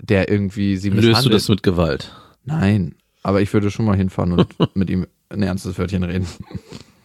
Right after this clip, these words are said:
Speaker 1: Das hab ich gesagt.
Speaker 2: Papa ist da.
Speaker 1: Du kommst jetzt hier auf die Straße.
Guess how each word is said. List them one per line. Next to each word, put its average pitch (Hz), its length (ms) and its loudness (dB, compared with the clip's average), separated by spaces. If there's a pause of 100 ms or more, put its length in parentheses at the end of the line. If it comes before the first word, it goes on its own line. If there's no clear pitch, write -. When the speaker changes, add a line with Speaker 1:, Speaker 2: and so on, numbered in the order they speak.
(120)
Speaker 1:
Das - 260 -2
hab - 280 4
ich 226 120 -2
gesagt. - 420 0 (320)
Speaker 2:
Papa 101 300 2
ist - 180 -10
da. 87 320 -6 (320)
Speaker 1:
Du - 80 -2
kommst - 300 -4
jetzt - 160 0
hier - 160 2
auf - 80 -6
die 269 100 0
Straße. - 520 -2